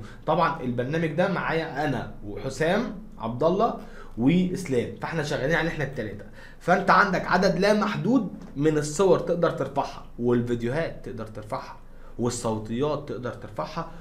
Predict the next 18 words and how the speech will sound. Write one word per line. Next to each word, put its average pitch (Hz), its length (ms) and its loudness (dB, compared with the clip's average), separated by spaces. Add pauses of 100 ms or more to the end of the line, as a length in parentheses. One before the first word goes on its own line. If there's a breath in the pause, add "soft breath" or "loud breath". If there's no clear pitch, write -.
(240 loud breath)
وتقدر 180 480 4
تربط 160 600 6
ما 135 100 2
بين 175 200 4
الفيسبوك 170 600 0
والتيك 127 420 -4
توك 190 220 6
والانستجرام 143 500 2
والحاجات 175 300 0
دي 180 140 2
هنا. 202 280 0 (140 loud breath)
لا، 143 80 2
التيك 147 240 -2
توك 151 140 -4
لا، 127 160 0
الفيسبوك 180 520 4 (220 loud breath)
والانستجرام 135 580 2 (240 loud breath)
هنا، 233 180 6